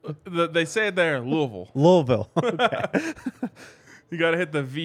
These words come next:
Speaker 1: U L at the end. Louisville.
Speaker 2: <laughs> Louisville. Okay.
Speaker 1: <laughs> Um,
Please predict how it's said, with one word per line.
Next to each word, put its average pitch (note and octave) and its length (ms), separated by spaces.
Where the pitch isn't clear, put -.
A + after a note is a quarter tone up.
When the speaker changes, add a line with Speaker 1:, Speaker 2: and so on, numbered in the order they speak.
Speaker 1:
U D3 100
L C3+ 140
at C3 80
the B2 140
end. A#2 140
Louisville. B2 380
Speaker 2:
<laughs> - 40
Louisville. C3+ 580
Okay. C3+ 340
Speaker 1:
<laughs> - 1120
Um, C#3+ 580